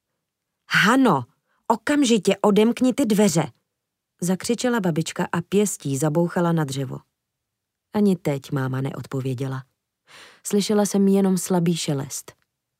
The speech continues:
Máma se asi zahrabala hloubějc do peřin. Pochopili jsme, že to nemá cenu, že se pro svý věci prostě dneska nedostanu. „Sýmko, já to když tak paní učitelce vysvětlím.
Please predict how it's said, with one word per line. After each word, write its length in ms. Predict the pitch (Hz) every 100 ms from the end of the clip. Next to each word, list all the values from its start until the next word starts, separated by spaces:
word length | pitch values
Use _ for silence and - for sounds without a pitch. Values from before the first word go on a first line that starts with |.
| _
Máma 360 | 180 185 190 190
se 180 | 180 175
asi 280 | 165 - 139
zahrabala 540 | 156 160 165 160 147
hloubějc 800 | 131 160 185 170 165 151 - 147
do 120 | 135
peřin. 420 | 131 123 127 135 - _ _ _ _ _ _ _ _ _ _ _ _ _
Pochopili 480 | 226 208 202 170 165
jsme, 200 | - 160
že 120 | 165
to 120 | 165
nemá 280 | 165 160 156
cenu, 320 | - 165 139 - _ - -
že 140 | 170
se 200 | - 151
pro 200 | - 160
svý 260 | - 143 143
věci 360 | 139 139 -
prostě 380 | 127 - - 143
dneska 400 | 135 147 - 147
nedostanu. 600 | 139 127 123 - 143 - - _ _ _ _ _ _ _ _ _ _ _ -
„Sýmko, 720 | - - 180 165 - 165 160 - _ _ _ _ _ _ _ _
já 140 | 262 262
to 120 | 262
když 220 | 220 196
tak 160 | 196 -
paní 260 | 180 170
učitelce 540 | 170 - 165 151 - 151
vysvětlím. 720 | 143 - 143 - 139 131